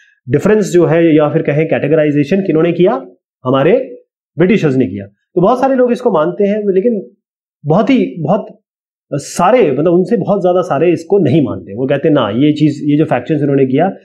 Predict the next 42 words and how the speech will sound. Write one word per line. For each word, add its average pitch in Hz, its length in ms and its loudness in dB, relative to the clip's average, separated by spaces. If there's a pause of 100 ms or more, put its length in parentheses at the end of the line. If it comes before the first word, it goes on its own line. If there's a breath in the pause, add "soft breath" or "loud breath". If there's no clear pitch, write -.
(220 loud breath)
ये 180 60 4
बिल्कुल 180 260 2
ठीक 165 200 0
नहीं 110 240 -2
हुआ।" 92 120 -14 (160)
है 143 60 -2
ना? 208 120 0 (500 soft breath)
अच्छा, 196 140 2
आज 233 380 0
जो 285 100 0
हम 220 260 -2
बात 180 260 0
कर 156 80 0
रहे 143 160 -4
हैं, 175 140 0
जिस 170 180 -2
भी 226 200 0
एरा 160 160 2
की 170 120 -2
बात 143 220 0
कर 135 100 -2
रहे 151 80 0
हैं, 180 80 2
सात 147 260 -2
सौ 196 140 -2
से - 220 -4
लेकर 160 580 0
सत्रह 160 240 -2
सौ 147 100 -2
पचास, 131 560 -2 (340)
ये 226 120 4
जो 233 100 2
है, 214 100 2
इसको 208 200 0
medieval 202 600 2
India 165 260 2
कहते 151 260 -2
हैं, 165 60 2
medieval 156 300 2
age 151 140 0
कहते 131 260 -6
हैं, 190 180 0